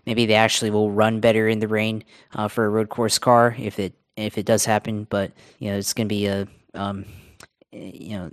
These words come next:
interesting if that does happen, I guess. Um, and that would be another element, I guess, if it were to rain like it did last year. How does this car, or how would this car perform, uh,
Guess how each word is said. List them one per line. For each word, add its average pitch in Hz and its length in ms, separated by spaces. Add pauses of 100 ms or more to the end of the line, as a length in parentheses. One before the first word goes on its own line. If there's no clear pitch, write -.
interesting 110 460
if 101 160
that 98 160
does 98 180
happen, 98 320
I 95 80
guess. 98 320 (320)
Um, 98 320
and 101 300
that 113 120
would 113 140
be 113 140
another 107 300
element, 104 380
I 101 140
guess, 101 320 (220)
if 101 160
it 92 100
were 104 200
to 101 180
rain 101 360 (300)
like 107 160
it 104 60
did 101 160
last 98 380
year. 101 200 (200)
How 113 140
does 101 100
this 101 120
car, 104 520 (100)
or 107 160
how 110 160
would 110 220
this 104 180
car 101 300
perform, 104 600 (320)
uh, 95 340